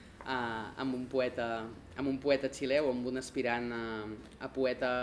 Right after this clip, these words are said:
xilè, però a partir d'aquí, no? Eh, i des d'aquesta, també des d'aquesta sensibilitat o des del, des, des del que ell, eh, també li va explicant,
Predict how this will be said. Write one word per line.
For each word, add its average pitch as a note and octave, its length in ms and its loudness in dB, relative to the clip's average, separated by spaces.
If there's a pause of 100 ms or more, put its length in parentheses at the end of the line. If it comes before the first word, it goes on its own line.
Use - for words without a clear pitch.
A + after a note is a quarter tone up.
(180)
xilè, C3+ 320 0 (640)
però E3 160 6
a - 40 0
partir D#3 280 2
d'aquí, F3+ 440 4
no? G3 180 -4
Eh, B2 680 -2
i B2+ 40 -6
des B2 160 -4
d'aquesta, C3+ 460 0 (800)
també C#3 260 4
des C#3 160 0
d'aquesta C3 320 -6
sensibilitat C3 640 -4
o C3+ 60 2
des A#2+ 160 -4
del, B2+ 120 0 (160)
des, C3+ 160 -8 (160)
des A#2 160 -4
del A#2+ 160 -4
que C#3 140 4
ell, C3+ 100 4 (540)
eh, B2 420 2
també C3 280 0
li C3+ 120 2
va B2 80 0
explicant, C#3 640 0